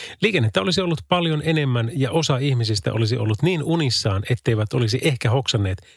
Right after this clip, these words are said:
mitä oikein on tapahtunut. Tämä hoidettiin sillä tavalla, että se, se tosiaan tulisi niinku kerralla kaikille selväksi kolmas yhdeksättä kuusikymmentäseitsemän keskellä viikkoa.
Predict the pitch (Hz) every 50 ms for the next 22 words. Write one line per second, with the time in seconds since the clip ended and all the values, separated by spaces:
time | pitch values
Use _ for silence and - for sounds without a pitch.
0 | - - - 220 - - 90 90 107 113 - 127 113 - 123 117 113 - 120 110
1 | - 76 71 - - - - - - - _ _ _ _ - - - - - -
2 | _ _ _ _ _ _ _ _ _ _ _ _ - 156 147 143 139 135 117 -
3 | - - - - - - - - - - - - 196 214 196 185 156 - _ -
4 | 151 147 143 143 135 131 120 107 90 - - - - - - - - - 185 196
5 | 185 170 147 151 135 120 120 113 113 110 107 - - 123 110 123 117 117 113 135
6 | 147 131 - 131 113 - 139 120 131 127 117 110 - 117 117 107 123 117 113 110
7 | - 165 147 135 120 110 101 - - - _ _ - - - _ _ - 156 147
8 | 135 - 131 110 101 - - 160 175 175 175 - - - 160 - - 156 156 147
9 | 135 120 113 - 139 135 131 131 131 - - 127 - 123 - - 123 117 - -
10 | 104 - - 156 165 156 - - 143 127 120 113 - 135 123 - - 117 107 107
11 | 147 160 156 - _ - 127 120 113